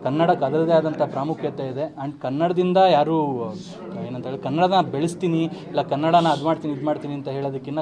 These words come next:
ಕನ್ನಡದಿಂದ ನಾವೆಲ್ಲ ಉದ್ಧಾರ ಆಗಿದ್ದೀವಿ ಅಂತ ಹೇಳೋದಕ್ಕೆ ಇಷ್ಟಪಡ್ತೀನಿ. ಆ, ಅದೇ ರೀತಿ ಅವರು ಕೂಡ ಮುಂದೆ ಬನ್ನಿ, ಇನ್ನು ಮುಂದೆ ಬನ್ನಿ ಅಂತ ಹಾಡುಗಳನ್ನ ಮಾಡಿ ಇಲ್ಲಿಯೂ ಕೂಡ ಆ್ಯಕ್ಟ್ ಮಾಡಿದ್ದಾರೆ.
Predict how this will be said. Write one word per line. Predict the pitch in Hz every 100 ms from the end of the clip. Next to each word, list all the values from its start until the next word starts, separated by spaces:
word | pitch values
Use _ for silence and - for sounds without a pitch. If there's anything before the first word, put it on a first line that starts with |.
| 151
ಕನ್ನಡದಿಂದ | 135 156 156 151
ನಾವೆಲ್ಲ | 131 127 147 151 143 127
ಉದ್ಧಾರ | 131 139 143
ಆಗಿದ್ದೀವಿ | 135 131 131 127
ಅಂತ | 127
ಹೇಳೋದಕ್ಕೆ | 127 131 127 123
ಇಷ್ಟಪಡ್ತೀನಿ. | 143 123 123 120 135 - - - - -
ಆ, | 117 113
ಅದೇ | 131 160
ರೀತಿ | 156 151
ಅವರು | 135 180
ಕೂಡ | 208 185
ಮುಂದೆ | 185 165 147 160 175
ಬನ್ನಿ, | 170 165 175 175 165 - -
ಇನ್ನು | 180 233 233
ಮುಂದೆ | 185 151 151 170
ಬನ್ನಿ | 170 175
ಅಂತ | 165 160
ಹಾಡುಗಳನ್ನ | 143 147 160 156 143
ಮಾಡಿ | 131 143
ಇಲ್ಲಿಯೂ | 143 143 160
ಕೂಡ | 160 156
ಆ್ಯಕ್ಟ್ | 160 170
ಮಾಡಿದ್ದಾರೆ. | 147 170 165 151